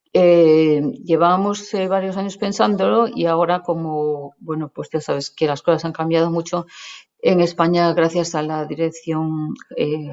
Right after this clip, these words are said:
General de Derechos del Animal. Entonces, pues había la posibilidad de, de al fin lograr tener la ley de la, de grandes simios que estábamos intentando desde, bueno, desde que se concibió por primera vez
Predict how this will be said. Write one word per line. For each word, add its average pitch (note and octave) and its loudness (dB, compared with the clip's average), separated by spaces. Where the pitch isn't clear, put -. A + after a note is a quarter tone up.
General D3 -6
de D3+ 0
Derechos D3+ -2
del D3+ -2
Animal. D3+ 0
Entonces, C#3+ -4
pues E3 -2
había D#3 4
la E3 4
posibilidad D#3 0
de, C#3 -8
de - -12
al B2+ -8
fin E3+ -2
lograr D3 -2
tener D3 -4
la C#3+ -4
ley C#3+ -4
de C#3+ -4
la, D3 -6
de D#3 0
grandes D3+ -2
simios F3 -2
que D3 4
estábamos D#3 -2
intentando D#3 0
desde, D3+ -4
bueno, F#3+ -6
desde - -10
que - -6
se B2+ -2
concibió D#3 0
por E3 2
primera E3 -2
vez F3+ 0